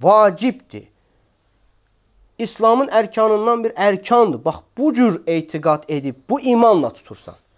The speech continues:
Və ihtisabən nədir? Elə oruç tutdun, vəssalam, heç nə olmursa, ihtisab əcr ummaqdır. İhtisab əcr ummaqdır. Yəni, həmən əməlin əcrini Allahdan umaraq.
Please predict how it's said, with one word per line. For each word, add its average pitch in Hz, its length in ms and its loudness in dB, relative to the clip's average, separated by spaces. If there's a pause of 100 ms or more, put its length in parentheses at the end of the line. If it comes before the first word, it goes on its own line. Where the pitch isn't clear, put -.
(420)
Və 147 120 0
ihtisabən 208 640 2
nədir? 202 380 0 (320)
Elə 196 100 4
oruç 226 240 4
tutdun, 233 320 -8
vəssalam, 196 540 0 (500)
heç 220 160 0
nə 214 80 0
olmursa, 180 260 -4
ihtisab 302 600 0 (100)
əcr 202 240 -2
ummaqdır. 160 540 -4 (1160)
İhtisab 247 680 0
əcr 214 320 0
ummaqdır. 180 340 0
Yəni, 226 300 2
həmən 240 400 2
əməlin 214 480 2
əcrini 220 400 2
Allahdan 208 640 2
umaraq. 185 380 2